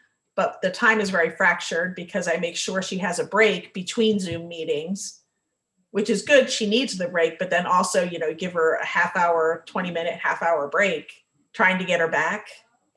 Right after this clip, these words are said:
can be more challenging than others some days, but the day is very fragmented because it's like, okay, I have twenty minutes here and fifteen minutes there. And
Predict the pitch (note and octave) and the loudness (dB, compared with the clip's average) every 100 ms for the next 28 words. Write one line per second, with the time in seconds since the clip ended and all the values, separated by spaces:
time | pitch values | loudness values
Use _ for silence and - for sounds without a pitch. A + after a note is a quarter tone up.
0 | _ _ - F#3 F3 E3 D#3+ D#3+ _ _ | _ _ -6 -6 -4 -8 -8 -12 _ _
1 | _ _ _ _ _ _ _ _ _ _ | _ _ _ _ _ _ _ _ _ _
2 | _ _ _ _ _ G3+ A3 G#3+ A#3 G#3 | _ _ _ _ _ 2 2 4 2 2
3 | G3 G3 F3+ E3+ D#3+ F3+ F3+ - F3+ E3 | 0 -2 -2 -2 -2 0 -2 0 -2 0
4 | E3 E3 E3 F3 - F3+ F#3+ G3+ G3 F#3+ | -2 -2 -2 -6 -4 -6 2 2 2 2
5 | F#3 E3 - E3 D#3+ D#3 C3+ - A2+ - | 0 0 0 0 0 -4 -8 -6 -8 -8
6 | D#3+ - D#3+ D#3+ C#3+ - D#3+ D#3+ F3 F3 | -10 0 0 0 -4 -6 -4 -4 -2 0
7 | E3 E3+ - F#3+ F#3 F3 E3 - E3 E3 | 2 0 -2 -4 -4 -2 -4 -4 -2 -2
8 | D#3 - F3 - F3+ D#3+ D#3 D3 F3 D#3+ | -4 -10 -12 -10 -8 -6 -6 -4 -2 2
9 | E3+ E3 D#3 C#3 | 4 4 2 0